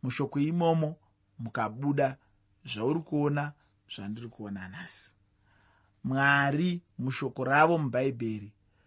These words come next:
vanobudiswa pachena sandivo musiki,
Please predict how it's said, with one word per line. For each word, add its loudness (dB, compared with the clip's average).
vanobudiswa 0
pachena 0
sandivo 2
musiki, -6